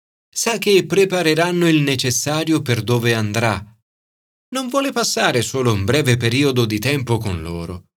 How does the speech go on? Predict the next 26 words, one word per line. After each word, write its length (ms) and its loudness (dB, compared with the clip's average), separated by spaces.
ma 100 2
molto 500 0
di 140 0
più 440 -2
se 200 -6
il 160 0
Signore 560 -2
lo 140 -4
permetterà. 760 -10
Il 140 -2
messaggio 460 2
di 120 0
Paolo 460 0
scaturisce 720 0
dal 180 2
suo 260 2
amore 500 0
e 120 0
dalla 280 0
sua 280 2
preoccupazione 1000 -2
per 200 -4
le 100 -4
persone 500 -2
della 260 -4
Chiesa. 500 -12